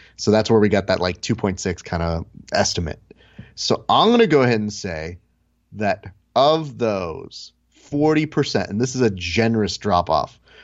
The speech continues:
forty percent do not keep their subscription all the way through. So then let's go ahead and times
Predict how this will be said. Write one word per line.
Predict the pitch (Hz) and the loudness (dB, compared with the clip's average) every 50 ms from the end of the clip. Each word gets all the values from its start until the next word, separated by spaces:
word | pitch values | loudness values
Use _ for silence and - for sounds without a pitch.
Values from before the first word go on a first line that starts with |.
| _ _ | _ _
forty | _ - - - 143 139 139 143 135 | _ -6 0 4 4 6 6 6 4
percent | - 135 113 - 117 101 92 92 - _ _ _ _ _ _ _ - - | 2 0 -2 -2 -2 -2 -2 -4 -6 _ _ _ _ _ _ _ -18 -16
do | 101 92 98 104 104 | -8 -4 -2 0 2
not | 104 98 92 87 - - | 2 2 2 2 0 -4
keep | - - - 95 90 - | -8 -8 -6 -6 -6 -4
their | - 87 | -4 -4
subscription | 82 - 92 - - - 92 - - - 92 | -4 -6 -10 -8 -6 -6 -6 -6 -4 -4 -4
all | 90 87 85 80 80 | -2 -2 -2 -2 -2
the | 82 | -2
way | 82 90 92 - | -2 -4 -6 -6
through. | - - 50 - - - - _ _ _ _ _ - - _ _ _ _ - - - - _ _ _ | -6 -6 -6 -6 -6 -8 -14 _ _ _ _ _ -20 -20 _ _ _ _ -20 -20 -20 -20 _ _ _
So | - - - - 101 | -6 -2 0 2 2
then | 95 101 95 95 95 98 98 | 4 4 2 4 4 4 4
let's | - 101 107 113 110 - | 4 4 4 2 2 0
go | - - 123 120 120 120 | 2 4 6 6 6 6
ahead | 117 113 117 107 110 110 110 110 107 - | 6 4 4 4 4 4 4 2 0 -2
and | - 101 98 92 | -4 -4 -6 -6
times | - - - - 107 107 107 107 104 101 92 87 82 | -8 -8 -4 0 0 2 2 2 0 0 -2 -4 -8